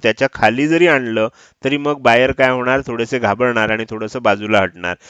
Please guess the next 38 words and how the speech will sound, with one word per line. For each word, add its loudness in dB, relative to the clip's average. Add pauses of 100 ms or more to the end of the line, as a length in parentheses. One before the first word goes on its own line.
(160)
सेलर 2
मग -4
लक्षात -2
येणार -2
सेलरला, 0 (240)
"अरे, 2
पहिल्या 2
वेळेला 4
आपण 0
इथपर्यंत -2
खाली 4
आणलं -2
होतं, -6
दुसऱ्या -2
वेळेला 2
त्याच्याही 0
खाली 2
आणतोय." -2 (240)
सेलरचा 0
कॉन्फिडन्स -6
वाढणार 0
आणि -8
मग -8
इथे -4
एम -4
पॅटर्न 0
तयार 0
होतो -8 (300)
आणि -2
मग -2
सेलिंग -2
आणखीन -4
कंटिन्यू -8
होतं. -14 (300)
इथे -2
काय 6
झालंय 2
बघा, 0